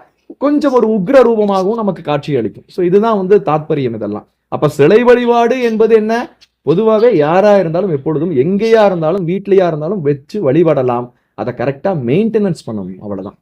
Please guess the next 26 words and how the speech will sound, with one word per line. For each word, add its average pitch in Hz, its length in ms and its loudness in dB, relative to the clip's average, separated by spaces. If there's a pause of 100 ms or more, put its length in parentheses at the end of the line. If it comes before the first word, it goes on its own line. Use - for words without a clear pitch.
ஏன்னா 127 260 -2
உள்ள 180 240 0
கெமிக்கல் 175 480 0
கிரியேட் 156 300 0
ஆகும். 147 260 -2 (280)
அந்த 117 260 -4
கெமிக்கல் 202 420 2
கிரியேட் 160 300 0
ஆனா, 156 200 -4 (260)
அதுல 120 280 -2
உடனே 151 320 -2
அபிஷேகம் 175 500 0
பண்ணி 165 220 -2
உடனே 160 280 -4
எடுத்து 151 300 -4
சாப்பிட்டா 143 360 -4
என்ன 170 220 0
ஆயிரும், 139 300 -2 (280)
உடம்புல 165 500 -2
கேடு 180 320 2
விளைவிச்சிரும். 104 540 -6
So - 160 -10
அந்த 101 120 -8
கேடு 175 340 0
விளைவிக்காத 175 540 0
வண்ணம் 175 320 -4